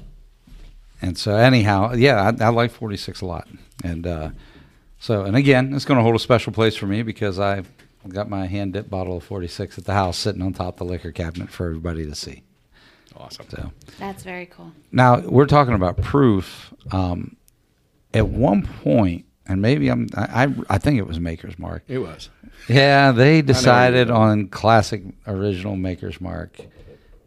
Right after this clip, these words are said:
Speaker 1: to lower the proof, correct?
Speaker 2: Yes. Went from ninety to eighty-four proof.
Speaker 1: And how long did that last?
Speaker 2: Uh, I wanna say it lasted a week.
Speaker 3: Okay, can you guys,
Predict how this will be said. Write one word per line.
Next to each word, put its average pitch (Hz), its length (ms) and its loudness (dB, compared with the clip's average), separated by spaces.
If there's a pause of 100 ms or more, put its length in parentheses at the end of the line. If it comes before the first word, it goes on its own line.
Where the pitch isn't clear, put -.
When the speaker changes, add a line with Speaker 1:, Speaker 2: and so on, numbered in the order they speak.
Speaker 1:
to 92 420 -4
lower 110 380 2
the - 100 -10
proof, - 420 -16
correct? 95 560 -8
Speaker 2:
Yes. - 280 -8 (360)
Went 110 300 -4
from 104 180 -2
ninety 98 280 -2
to 90 80 -10
eighty-four 82 420 -12
proof. - 280 -20
Speaker 1:
And 107 180 -2
how 151 140 4
long 107 200 0
did 85 120 -8
that 78 180 -10
last? - 460 -18
Speaker 2:
Uh, 98 400 -2
I 110 80 -4
wanna 107 240 -2
say 107 280 -4
it 98 180 -8
lasted 92 880 -8
a 82 120 -14
week. 101 380 -10 (1120)
Speaker 3:
Okay, 285 260 4
can 262 240 2
you 294 160 6
guys, 240 520 0